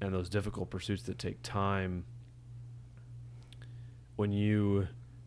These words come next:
really get to the place that you have a good, firm understanding of that, or a, a, a high level of ability,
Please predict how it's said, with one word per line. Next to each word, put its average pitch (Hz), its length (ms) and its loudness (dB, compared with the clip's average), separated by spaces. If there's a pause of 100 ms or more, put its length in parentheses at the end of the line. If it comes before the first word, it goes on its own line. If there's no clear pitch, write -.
(180)
really 104 680 8 (840)
get 107 340 4
to 90 640 2
the 98 80 -2
place 95 400 2
that 92 400 0 (720)
you 101 140 4
have 95 140 2
a 92 80 2
good, 92 380 2
firm 95 340 4
understanding 92 880 0 (160)
of 95 200 0
that, 95 260 4
or 90 300 0
a, - 1800 -10
a, - 40 0 (480)
a 98 120 2
high 98 300 4
level 92 320 2
of 90 80 0
ability, 95 760 2